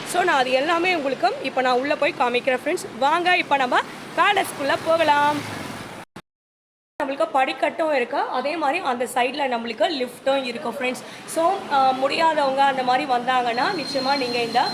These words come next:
லிஃப்ட்ல ஏறி நீங்க போகலாம். அதே மாதிரி அந்த படிக்கட்டு வழியா நீங்க ஏறினாலும் நீங்க லிஃப்ட்ல எந்த ஃப்ளோருக்கு நீங்க போகணுமோ போயிடலாம். இதுதான் ஃப்ரெண்ட்ஸ் என்ட்ரன்ஸு,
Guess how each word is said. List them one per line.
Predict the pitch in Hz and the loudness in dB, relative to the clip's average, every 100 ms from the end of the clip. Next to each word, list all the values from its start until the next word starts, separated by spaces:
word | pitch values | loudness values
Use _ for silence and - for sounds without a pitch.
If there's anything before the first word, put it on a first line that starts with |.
| - - 254 | -4 -6 -2
லிஃப்ட்ல | 269 - 320 | -2 -2 -2
ஏறி | 302 247 254 | 0 2 0
நீங்க | 269 247 | -2 -4
போகலாம். | 240 240 240 226 311 - - - | -2 -2 0 0 -2 -4 -12 -4
அதே | 262 320 359 | -2 0 0
மாதிரி | 320 392 | 0 0
அந்த | 330 269 320 | -2 -2 0
படிக்கட்டு | - 165 190 175 | 0 -2 -4 -4
வழியா | 269 269 | -2 -2
நீங்க | 294 294 | -2 -2
ஏறினாலும் | 247 240 247 247 226 302 415 | 0 2 0 0 -2 -2 -4
நீங்க | 254 233 | -4 -2
லிஃப்ட்ல | 226 - 269 339 - - - - - 254 | -4 -6 -2 -2 -2 -8 -12 -14 -6 -2
எந்த | 269 381 | 0 0
ஃப்ளோருக்கு | - 285 277 277 | 0 0 0 -2
நீங்க | 247 | -6
போகணுமோ | 240 247 247 247 247 392 | -2 0 0 0 -2 -4
போயிடலாம். | 240 226 226 220 240 415 - - - - - _ _ _ _ _ _ _ - | -2 -2 -2 -2 -2 -2 -8 -18 -20 -20 -20 _ _ _ _ _ _ _ -2
இதுதான் | 277 311 330 | 0 0 0
ஃப்ரெண்ட்ஸ் | 302 285 269 | -2 -2 0
என்ட்ரன்ஸு, | 240 247 302 277 269 262 311 | 0 0 0 -2 -2 -4 -6